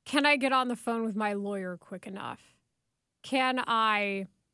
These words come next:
get on the phone with the people I respect in the industry who are in management positions, who don't employ me, who can tell me what I need to be asking?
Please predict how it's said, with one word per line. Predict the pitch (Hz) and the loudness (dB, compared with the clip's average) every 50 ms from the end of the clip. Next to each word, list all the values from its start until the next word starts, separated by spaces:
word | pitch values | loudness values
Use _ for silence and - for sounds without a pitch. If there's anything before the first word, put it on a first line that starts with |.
| _ _ _ _ _ _ _ _ _ _ - | _ _ _ _ _ _ _ _ _ _ -2
get | 254 254 247 | 0 2 2
on | 247 247 | 2 0
the | 240 214 | -2 -4
phone | - 247 240 226 226 220 | -4 -2 -2 -2 -2 -2
with | 214 - | -4 -4
the | 220 | -6
people | 190 - - 247 226 208 220 208 | -8 -4 -4 -4 -2 -2 -2 -2
I | - 202 | -2 -2
respect | 208 208 202 - - 233 214 202 - | -4 -4 -6 -6 -4 -6 -6 -4 -4
in | 220 | -4
the | 208 208 | -4 -2
industry | 202 208 202 196 - - - 214 202 202 | -4 -4 -4 -6 -6 -6 -4 -4 -4 -2
who | 185 220 | -4 -4
are | 208 202 | -4 -4
in | 196 196 | -4 -4
management | 196 190 185 190 190 165 185 202 190 196 | -4 -4 -2 -4 -4 -6 -6 -8 -6 -6
positions, | 190 175 196 185 - 196 190 180 185 175 - | -6 -6 -6 -6 -6 -6 -8 -6 -6 -6 -6
who | 202 | -6
don't | 185 - 220 214 202 202 | -4 -2 -2 -2 -2 -2
employ | 202 190 - 202 202 190 185 | -6 -6 -6 -6 -6 -6 -6
me, | 185 185 180 180 180 | -6 -6 -6 -6 -6
who | 180 175 | -6 -8
can | 190 208 190 170 | -6 -6 -6 -6
tell | 165 208 202 | -4 -6 -4
me | 196 190 185 | -4 -6 -6
what | 180 196 185 - | -6 -6 -6 -4
I | 196 196 | -6 -4
need | 196 196 190 180 | -4 -4 -6 -6
to | 185 | -6
be | 175 196 185 | -8 -6 -6
asking? | 175 175 170 175 - - - - 202 - - 185 | -6 -8 -8 -10 -12 -12 -10 -10 -10 -10 -12 -16